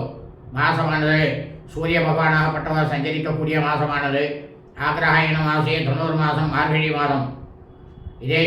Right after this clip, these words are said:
சந்திர பகவானாகப்பட்டவர் கிருஷ்ணபக்ஷமாக சஞ்சரிக்கக்கூடிய மாசமானது பௌஷம் புஷ்ய மாசே தை மாசம் மகர மாசே. பக்ஷமானது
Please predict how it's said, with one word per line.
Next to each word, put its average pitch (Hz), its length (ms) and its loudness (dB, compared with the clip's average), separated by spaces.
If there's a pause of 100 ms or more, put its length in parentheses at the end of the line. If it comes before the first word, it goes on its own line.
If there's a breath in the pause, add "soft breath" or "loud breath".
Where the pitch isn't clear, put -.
சந்திர - 260 -2
பகவானாகப்பட்டவர் 156 880 2 (880)
கிருஷ்ணபக்ஷமாக 156 760 2 (360)
சஞ்சரிக்கக்கூடிய 156 720 -2 (120)
மாசமானது 147 540 2 (640)
பௌஷம் 160 500 2
புஷ்ய 165 340 0
மாசே 147 340 2 (920 loud breath)
தை 147 100 0 (140)
மாசம் 156 380 2
மகர 156 160 2 (100)
மாசே. 135 300 0 (320)
பக்ஷமானது 156 600 0